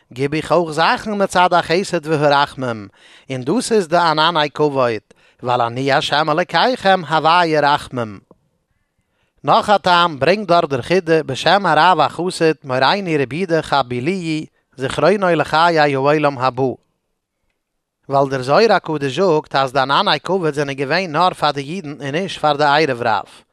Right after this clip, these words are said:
מנche איינקייען, דער מאן און דער באר, האבן דער ערב רב אויך געהאט. וועגן דעם מאכט מען א זכר נאר פאר דער ענני כבוד, ווייל דאס איז געווען מיט ייחוד נאר פאר די אידן. זאגט דער בנאי יששכר,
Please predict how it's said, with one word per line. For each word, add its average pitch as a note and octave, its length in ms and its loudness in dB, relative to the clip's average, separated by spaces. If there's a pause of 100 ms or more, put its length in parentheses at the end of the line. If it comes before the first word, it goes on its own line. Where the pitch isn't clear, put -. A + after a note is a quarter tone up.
(500)
מנche E3 320 2
איינקייען, C#3+ 600 -2
דער A#2 120 -10
מאן D3 260 0 (140)
און C3 100 -10
דער C3 100 -4
באר, F3 480 2 (380)
האבן C3+ 220 -4
דער D3 240 0
ערב A3 200 0
רב E3+ 360 2
אויך F3+ 240 0
געהאט. A#2 500 -4 (480)
וועגן B2 160 -10
דעם B2 260 -4
מאכט C#3+ 280 -2
מען C#3+ 120 -2
א D#3+ 80 0
זכר F3 500 0
נאר E3+ 420 2
פאר D3+ 220 -2
דער C#3+ 160 0
ענני D3 360 0
כבוד, A#2+ 440 -4 (600)
ווייל B2+ 140 0
דאס C3 280 -10
איז C3+ 120 -8
געווען C#3 380 -2
מיט D3+ 160 -8
ייחוד F3 500 -4
נאר F3 300 0
פאר D3+ 260 -2
די C#3+ 100 -6
אידן. C3 360 -8 (920)
זאגט D3+ 280 -4
דער F#3+ 120 0
בנאי D#3 280 0
יששכר, D3+ 560 0